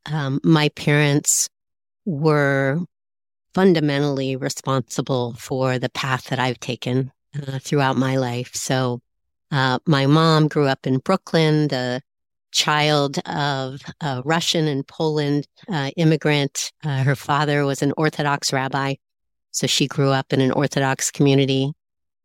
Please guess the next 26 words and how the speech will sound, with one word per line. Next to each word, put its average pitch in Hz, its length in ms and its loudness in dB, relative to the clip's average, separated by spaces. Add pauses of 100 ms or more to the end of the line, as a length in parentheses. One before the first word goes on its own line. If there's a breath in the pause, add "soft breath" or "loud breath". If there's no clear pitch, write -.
Uh, 131 320 0
my 139 200 2
father, 147 880 2 (140)
uh, 135 560 -4
was, 135 840 -4 (140)
uh, 131 380 -4 (340)
born 156 340 4
in, 131 400 2
uh, 131 260 -4 (120)
Philly 185 360 2
in 139 120 0
the 131 80 -2
suburb 131 500 -8
of, 131 280 -6
uh, 123 280 -4
Chester. - 460 0 (680)
Uh, 143 120 0
did 151 220 2
not 165 240 4
have 165 160 0
a 139 40 -2
father. 135 480 -6 (320)
Uh, 135 200 0
his 135 340 -2
father, 139 560 0
uh, 131 240 -2